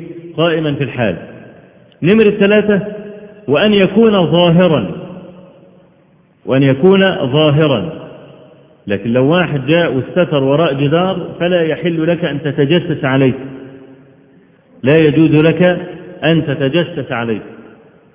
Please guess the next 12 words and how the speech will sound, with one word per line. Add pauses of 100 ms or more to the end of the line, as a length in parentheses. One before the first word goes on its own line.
(120)
وهذا
هو
الأصل، (1160)
هذا
هو (140)
الأصل، (220)
ألا (100)
يجوز
لك
أن
تتجسس
عليه،